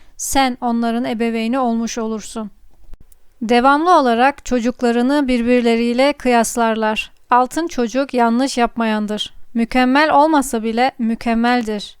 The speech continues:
onların gözünde. Başarıları için övülür. Destek ve ilgi gösterilir.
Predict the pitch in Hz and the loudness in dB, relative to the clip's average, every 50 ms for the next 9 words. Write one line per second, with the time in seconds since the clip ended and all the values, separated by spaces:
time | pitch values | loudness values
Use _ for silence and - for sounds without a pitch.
0 | - - 277 240 220 220 226 233 226 220 214 214 214 208 190 202 208 208 202 208 | -8 -4 -2 0 2 2 2 0 0 0 -2 -2 -4 -4 -6 -6 -8 -8 -6 -6
1 | 208 214 208 - - - _ _ - - 214 240 226 - - 254 247 247 240 240 | -6 -8 -8 -12 -18 -20 _ _ -6 -2 -2 0 0 0 0 0 0 0 0 0
2 | 233 233 262 302 330 339 320 - - - 220 - - 277 277 262 247 226 220 233 | 0 2 2 2 2 0 -2 -8 -14 -12 -8 -6 -6 -4 -2 -2 -2 -2 -2 -2
3 | 226 220 214 214 - - - - _ - - - 247 247 233 - - - 294 302 | -4 -4 -6 -6 -8 -14 -20 -20 _ -16 -4 0 0 2 2 2 0 0 0 0
4 | 294 - 247 240 247 247 247 - - - 254 240 240 226 240 226 247 226 214 - | -2 -2 0 2 2 4 2 2 0 0 0 0 2 2 2 4 2 2 2 -2
5 | - 220 214 220 214 214 220 - - | -4 -4 -2 -2 -2 -2 -4 -4 -6